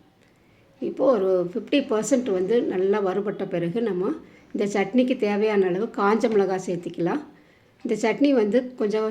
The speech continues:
ஸ்பைசியா இருந்தா தான் நல்லாயிருக்கும். அதனால அஞ்சு காஞ்ச மிளகாய் சேர்த்திக்கிறேன். ஒரு அரை ஸ்பூன் அளவுக்கு சீரகமும் அரை ஸ்பூன் அளவுக்கு வந்து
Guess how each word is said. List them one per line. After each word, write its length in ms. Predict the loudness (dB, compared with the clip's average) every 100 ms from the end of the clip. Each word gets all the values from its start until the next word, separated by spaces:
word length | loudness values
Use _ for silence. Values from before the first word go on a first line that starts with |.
| -4
ஸ்பைசியா 480 | 2 2 4 6 6
இருந்தா 200 | 6 2
தான் 120 | 2 2
நல்லாயிருக்கும். 400 | 0 0 -2 -2
அதனால 260 | 0 0 0
அஞ்சு 200 | -2 -2
காஞ்ச 280 | -2 -2 0 0
மிளகாய் 300 | 0 -2 -2
சேர்த்திக்கிறேன். 600 | -4 -2 -2 -4 -6 -8 -10 -20 _ _ _ -20 _ _ _ _ _ _ -8
ஒரு 140 | -4 -2 0 -2 -2 -2
அரை 140 | -2 -2
ஸ்பூன் 280 | 0 4 4
அளவுக்கு 280 | 4 -2 -2
சீரகமும் 600 | 0 2 0 0 0 -2 0
அரை 120 | -2 -4
ஸ்பூன் 260 | -4 -2 0
அளவுக்கு 300 | 0 -4 -4 -2
வந்து 200 | 0